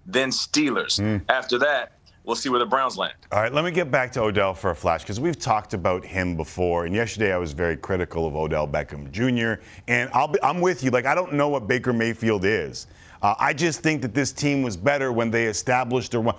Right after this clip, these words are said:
Speaker 2: When they figured out they were a run-first team, they were better, and I thought this was the wrong time for Odell to speak. So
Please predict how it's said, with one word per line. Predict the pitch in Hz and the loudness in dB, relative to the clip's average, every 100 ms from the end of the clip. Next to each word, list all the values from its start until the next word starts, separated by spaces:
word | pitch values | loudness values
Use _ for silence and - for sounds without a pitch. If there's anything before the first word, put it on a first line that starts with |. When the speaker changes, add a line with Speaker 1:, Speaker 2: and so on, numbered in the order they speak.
| 127 | -2
Speaker 2:
When | 123 | 0
they | 147 175 | 2 2
figured | 180 175 165 | 0 0 2
out | 147 131 | 2 2
they | 127 | 2
were | 120 107 98 | 2 2 0
a | |
run-first | 92 117 147 156 - 147 143 - | 0 2 2 -2 0 0 0 -2
team, | - 147 139 123 110 - - - | -4 0 2 0 -2 -6 -16 0
they | 120 | 0
were | 139 127 | 2 0
better, | 101 139 143 | 2 2 2
and | 123 | 0
I | 117 | 0
thought | 143 160 | 0 2
this | 160 143 | 0 -2
was | 127 131 131 98 | 0 2 2 0
the | 117 | -2
wrong | 104 104 113 113 113 | 0 2 2 0 -2
time | - 101 95 95 85 - - | -2 0 0 0 -2 -8 -20
for | - 104 104 | -4 0 2
Odell | 101 104 90 92 90 | 2 2 2 2 2
to | 85 87 | -2 -8
speak. | - - 85 64 - | -8 -4 -4 -4 -6
So | - 123 110 | 0 0 0